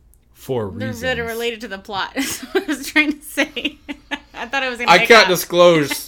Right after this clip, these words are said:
Speaker 2: <laughs>
Speaker 1: much, but rest assured, it's for reasons.
Speaker 2: What about, um, James Franco's little brother? What's his name? Dave Franco. That could work.
Speaker 1: <laughs> Okay.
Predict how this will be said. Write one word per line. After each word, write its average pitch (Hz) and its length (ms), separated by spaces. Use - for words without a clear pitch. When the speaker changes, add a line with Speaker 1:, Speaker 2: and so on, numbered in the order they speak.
Speaker 2:
<laughs> - 100
Speaker 1:
much, 143 680
but 120 400
rest 139 340
assured, 120 600
it's 135 200
for 123 220
reasons. 98 680
Speaker 2:
What 254 280
about, 294 420
um, 202 520
James 220 280
Franco's 208 340
little 175 160
brother? - 300
What's 214 180
his 247 140
name? 277 260
Dave 196 260
Franco. - 460
That 208 160
could 214 140
work. 180 260
Speaker 1:
<laughs> - 580
Okay. - 220